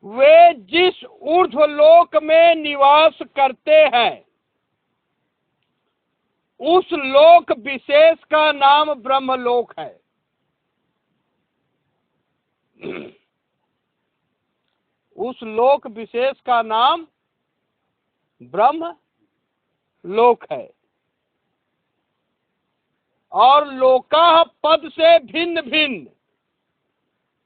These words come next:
लोकपालों के स्थान विशेष भू, भुवः, स्वः आदि समस्त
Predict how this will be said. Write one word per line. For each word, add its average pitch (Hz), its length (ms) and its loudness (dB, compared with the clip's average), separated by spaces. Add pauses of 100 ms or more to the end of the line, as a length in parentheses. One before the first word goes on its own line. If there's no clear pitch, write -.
(220)
लोकपालों 269 1300 2
के 311 560 0
स्थान 302 500 -2
विशेष 285 640 0 (1500)
भू, 294 520 -4 (840)
भुवः, 247 760 0 (720)
स्वः 311 540 -2
आदि 302 640 -2
समस्त 285 520 -4